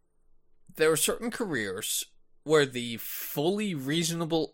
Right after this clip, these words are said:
expectation of, "I provide a talent and a service, okay, great, and I should be paid for this talent and service,"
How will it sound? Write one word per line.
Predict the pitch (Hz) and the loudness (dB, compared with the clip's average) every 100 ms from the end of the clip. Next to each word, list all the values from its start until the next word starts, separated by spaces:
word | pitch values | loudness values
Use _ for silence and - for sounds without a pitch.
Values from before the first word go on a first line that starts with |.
| - | 2
expectation | 143 - - 143 - 151 139 - 104 90 139 147 _ _ _ - _ _ _ _ - | 2 2 0 0 0 0 0 0 -2 -2 -8 -10 _ _ _ -20 _ _ _ _ 0
of, | 120 110 110 - _ _ | 2 2 -4 -18 _ _
"I | 117 127 | 4 4
provide | 143 160 147 123 113 113 107 - | 4 2 2 4 4 4 2 -2
a | 120 | -2
talent | 113 - 127 120 117 120 - - | -2 0 2 2 2 -4 -10 -4
and | 123 107 | -4 -2
a | 101 | -4
service, | - - 185 156 104 98 - - - _ _ _ _ - | -2 2 6 6 4 -2 -2 -4 -6 _ _ _ _ -2
okay, | 147 135 120 | 0 2 0
great, | 139 147 104 107 - - _ _ _ _ _ _ _ _ _ 160 | 4 6 6 4 -4 -20 _ _ _ _ _ _ _ _ _ 4
and | 160 143 | 6 6
I | 139 | 2
should | - - 156 123 | 0 0 0 2
be | 127 123 | -2 -2
paid | - - 165 139 117 - | -4 0 4 4 2 -2
for | - 123 | -2 0
this | 113 113 | 0 -4
talent | - 131 120 113 117 | -2 0 0 -2 -4
and | 110 | -6
service," | - - 185 117 101 127 - | -2 4 6 4 2 0 -2